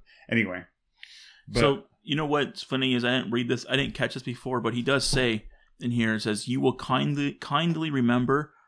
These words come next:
Speaker 2: however, however, that the three great planes are not actual divisions of the phenomena of the universe, but merely arbitrary terms."
Speaker 1: And that's, that's, yeah. And
Speaker 2: Used by
Speaker 1: so,
Speaker 2: Hermetists.
Speaker 1: unfortunately, he's using these arbitrary terms and then,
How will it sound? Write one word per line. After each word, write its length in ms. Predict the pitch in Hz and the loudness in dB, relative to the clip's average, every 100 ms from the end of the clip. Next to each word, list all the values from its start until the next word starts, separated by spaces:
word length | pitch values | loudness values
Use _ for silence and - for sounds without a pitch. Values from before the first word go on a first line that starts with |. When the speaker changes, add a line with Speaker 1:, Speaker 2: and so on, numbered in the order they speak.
| _ | _
Speaker 2:
however, 520 | - 127 123 127 135 127 | -4 2 2 2 0 0
however, 560 | 123 120 113 113 110 _ _ _ - _ _ | 2 2 4 0 -2 _ _ _ -20 _ _
that 140 | 135 127 | -2 -2
the 80 | 110 | -2
three 300 | - 147 139 | -2 -4 0
great 340 | 127 131 - | 4 4 2
planes 480 | - 123 131 135 123 | -2 0 2 0 0
are 60 | |
not 240 | 220 123 - | 2 2 2
actual 440 | 120 127 - 123 | 0 0 -2 -4
divisions 680 | 110 101 117 131 123 110 107 - | -2 0 2 2 2 2 0 -2
of 140 | 104 | -4
the 60 | 110 | -6
phenomena 560 | 110 104 110 117 117 120 | -2 0 2 2 2 0
of 160 | 110 | -2
the 60 | 110 | -2
universe, 420 | 117 120 127 127 | 0 0 -2 -4
but 160 | - - | -8 -2
merely 400 | 120 123 123 120 | 0 2 2 0
arbitrary 580 | 120 117 110 - 107 104 | -2 -2 -2 -4 -2 -4
terms." 580 | - 113 101 101 101 | -6 -4 -4 -4 -2
Speaker 1:
And 120 | 123 127 | 0 2
that's, 340 | 123 - 120 | 2 -2 -4
that's, 320 | 123 131 - 147 | 0 0 0 -2
yeah. 340 | 147 123 101 127 | 4 4 4 2
And 120 | 120 | 2
Speaker 2:
Used 140 | 113 | 4
by 100 | 117 | 4
Speaker 1:
so, 100 | 139 123 | 4 2
Speaker 2:
Hermetists. 420 | 110 104 101 - | 0 -2 -4 -2
Speaker 1:
unfortunately, 840 | 127 - 165 160 156 127 117 117 117 | -2 -2 -4 -2 -2 -2 -2 -4 -4
he's 240 | 117 110 | -4 -4
using 240 | 127 113 | -4 -2
these 160 | 120 107 | -2 -2
arbitrary 640 | - 117 117 113 123 110 107 | -2 -2 -2 -6 -4 -4 -6
terms 600 | - 143 123 120 123 107 | 0 0 0 -2 -6 -6
and 240 | 110 107 | -6 -4
then, 300 | 110 107 107 | -4 -6 -8